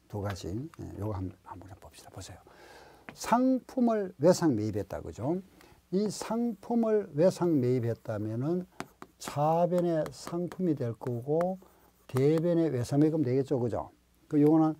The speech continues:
자산의 증가, 부채의 증가인데 이중 기입했다 그랬습니다. 두 번 기장했다. 그러면 두 번 기장해버리면은 이걸 백 원 할 걸 이백 원 해버렸고 백 을 입원했잖아. 그죠? 뭐 자산이 어떻게 됐을까요?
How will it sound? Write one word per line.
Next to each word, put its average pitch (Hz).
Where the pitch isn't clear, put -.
자산의 165
증가, 135
부채의 147
증가인데 120
이중 196
기입했다 120
그랬습니다. 87
두 180
번 220
기장했다. 101
그러면 139
두 180
번 220
기장해버리면은 127
이걸 196
백 208
원 226
할 180
걸 180
이백 170
원 175
해버렸고 139
백 170
을 170
입원했잖아. 135
그죠? 117
뭐 117
자산이 180
어떻게 170
됐을까요? 151